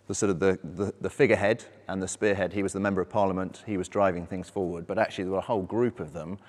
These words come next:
that were, um, supporting him. So you had John Venn, who was the rector, uh, sort of the spiritual input. Uh, you had, um, Thor-, the Thorntons, who were a lot of the financial backing, uh, you, and you had others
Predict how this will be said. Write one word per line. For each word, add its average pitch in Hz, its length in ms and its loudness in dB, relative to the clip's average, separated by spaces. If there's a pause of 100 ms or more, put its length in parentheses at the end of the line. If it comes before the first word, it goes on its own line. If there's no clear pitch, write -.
(280)
that 104 140 0
were, 92 300 2 (360)
um, 90 400 0 (200)
supporting 107 560 -4
him. 82 180 -8
So - 120 -6
you 90 100 -2
had 92 160 -2
John 98 220 0
Venn, 92 220 4
who 90 120 -4
was 87 120 -6
the 90 80 -6
rector, 107 420 4 (300)
uh, 90 240 0
sort 87 160 -6
of 82 60 -6
the 85 60 -6
spiritual 92 440 -2
input. 95 580 -4
Uh, 90 300 -6
you 90 140 -8
had, 87 280 -6 (320)
um, 85 420 0 (320)
Thor-, 110 220 2
the 92 80 2
Thorntons, 95 540 0
who 98 100 2
were 90 80 2
a 90 60 0
lot 92 120 2
of 87 60 -2
the 87 80 -6
financial 95 460 -2
backing, 92 480 -2 (260)
uh, 85 180 -2
you, 98 120 -2
and 90 180 -4
you 92 60 -2
had 87 160 0
others 90 320 0